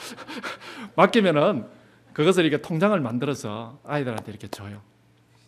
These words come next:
그렇죠? 그러면은, 어, "내가 이제 통장을 만들어주겠다. 나에게 다 맡겨라."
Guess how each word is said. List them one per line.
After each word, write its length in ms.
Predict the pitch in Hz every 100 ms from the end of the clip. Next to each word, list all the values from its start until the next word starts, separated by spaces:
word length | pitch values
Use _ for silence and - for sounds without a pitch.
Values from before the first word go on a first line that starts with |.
| _
그렇죠? 320 | - - 143 - _ _ _ _
그러면은, 640 | - 185 185 156 165 156 - - _ _
어, 220 | 139 127 120
"내가 260 | 131 147
이제 160 | 139 135
통장을 340 | 156 143 156
만들어주겠다. 760 | 127 110 113 127 110 104 - 101
나에게 320 | - 127 120 113
다 120 | -
맡겨라." 320 | 104 123 -